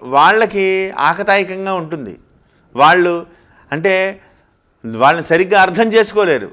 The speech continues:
మిమ్మల్ని. ఆ, అన్-, ఇంతకాలం జరిగినటువంటి స్థితి అంతా కూడా అలాగే ఉంది. కానీ పరమేశ్వరుడు దయతో అనేక రకాల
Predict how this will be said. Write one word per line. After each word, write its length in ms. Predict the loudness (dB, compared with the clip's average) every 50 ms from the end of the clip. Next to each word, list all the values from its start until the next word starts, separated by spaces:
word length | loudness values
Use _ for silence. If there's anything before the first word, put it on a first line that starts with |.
| _ -10
మిమ్మల్ని. 380 | -8 -8 -6 -6 -8 -8 -10 -18 -20 -20 -20 _ -20 -20 _ -4
ఆ, 300 | -2 2 2 2 2 2 0
అన్-, 200 | -2 -4 -4 -8
ఇంతకాలం 540 | -10 -8 -6 -2 2 2 2 2 0 -2 -2
జరిగినటువంటి 560 | -2 -2 -2 -2 -4 -6 -6 -8 -8 -8 -12
స్థితి 300 | -14 -14 -12 -8 -8 -8
అంతా 220 | -8 -6 -6 -6
కూడా 200 | -6 -4 -2 -2
అలాగే 260 | -2 0 0 -2 -2 -4
ఉంది. 360 | -6 -8 -8 -10 -12 -14 -16 _ _ _ _ -12
కానీ 360 | -12 -10 -8 -8 -10 -10 -12 -14 _ _ _ _ _ -4
పరమేశ్వరుడు 580 | -2 -2 0 -2 -4 -6 -6 -6 -6 -6 -4
దయతో 560 | -2 0 0 0 -2 -2 -2 -2 -2 -2 -4 -8 _ _ _ _ _ _ _ _ _ _ _ _ -10
అనేక 280 | -6 -2 -2 0 0 0
రకాల 540 | 0 0 0 2 2 4 4 4 2 0